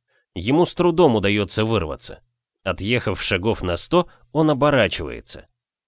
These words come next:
«Я вам покажу». Грозный рокот барабанов, и к дворцам Петергофа выходят англичане.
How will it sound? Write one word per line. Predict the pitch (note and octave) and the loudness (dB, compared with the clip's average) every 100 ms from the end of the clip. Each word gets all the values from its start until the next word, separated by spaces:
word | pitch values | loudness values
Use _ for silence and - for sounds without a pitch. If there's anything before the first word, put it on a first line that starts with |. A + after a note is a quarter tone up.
| _ _ _ _ | _ _ _ _
«Я | F2+ F#2+ C#3+ | -6 0 2
вам | C#3 C#3 | 4 2
покажу». | C3 C3 B2 A#2 D#2+ - - _ _ _ _ _ _ _ _ _ _ _ _ | 2 0 2 0 -2 -12 -18 _ _ _ _ _ _ _ _ _ _ _ _
Грозный | F2+ A2 C3 A#2 A#2 | -2 0 2 2 4
рокот | B2+ B2 F2+ | 4 2 0
барабанов, | F#2+ G2 F2+ C3+ C3+ - | 2 2 2 2 2 0
и | G#2+ | -2
к | F2+ | 0
дворцам | G#2 F#2+ - C3+ | -2 0 0 0
Петергофа | A2+ G2 G2 C3 E3+ B2 | 0 -2 0 0 0 -2
выходят | A2+ - D3 C3 | -2 0 0 2
англичане. | C#3 B2+ C3+ B2 A2 F2 D#2 | 2 4 2 2 0 -2 -4